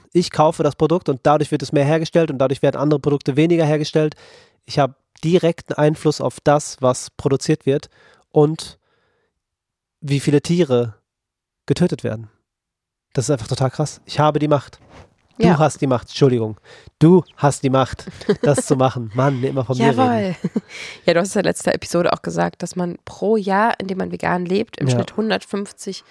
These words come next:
Speaker 2: Tiere rettet. Und ich meine,
Speaker 1: Voll.
Speaker 2: direkt, da geht's ja einfach nicht.
Speaker 1: Mhm.
Speaker 2: Und, ähm,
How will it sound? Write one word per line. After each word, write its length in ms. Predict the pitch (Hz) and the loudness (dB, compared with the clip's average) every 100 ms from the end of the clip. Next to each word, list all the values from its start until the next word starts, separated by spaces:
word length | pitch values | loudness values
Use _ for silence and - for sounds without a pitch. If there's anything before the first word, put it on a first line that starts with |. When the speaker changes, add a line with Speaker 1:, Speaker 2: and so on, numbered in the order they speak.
| _ _ - | _ _ -14
Speaker 2:
Tiere 340 | - 254 202 | -4 -2 -2
rettet. 400 | 151 - 185 - | -4 -4 -8 -8
Und 100 | 180 | -12
ich 120 | 175 190 | -8 -2
meine, 100 | 185 | 0
Speaker 1:
Voll. 100 | 117 | 0
Speaker 2:
direkt, 320 | 190 185 - | 0 -2 -4
da 60 | 185 | -6
geht's 380 | 208 226 - - | -4 -8 -8 -6
ja 100 | 151 | -6
einfach 400 | 151 156 - - | -6 -10 -14 -10
nicht. 260 | 170 196 - - | -8 -8 -14 -12
Speaker 1:
Mhm. 340 | 131 123 120 127 | -6 -4 -4 -6
Speaker 2:
Und, 460 | - 180 175 175 - _ | -6 -4 -6 -10 -14 _
ähm, 500 | 175 170 170 170 170 | -6 -6 -8 -10 -14